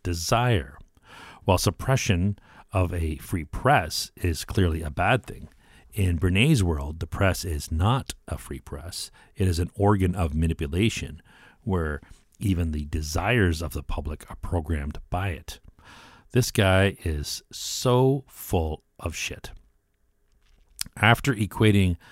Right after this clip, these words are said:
suppressed news with suppressed individual desire, Bernays claims neither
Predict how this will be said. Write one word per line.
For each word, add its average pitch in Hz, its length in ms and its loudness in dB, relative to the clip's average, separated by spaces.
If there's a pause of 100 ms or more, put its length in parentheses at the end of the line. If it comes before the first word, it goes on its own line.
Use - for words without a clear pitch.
(160)
suppressed - 580 0
news 82 560 2
with 90 100 -2
suppressed - 640 -2
individual 85 600 0
desire, 78 800 -2 (460)
Bernays 95 440 4
claims 87 460 0
neither 101 480 4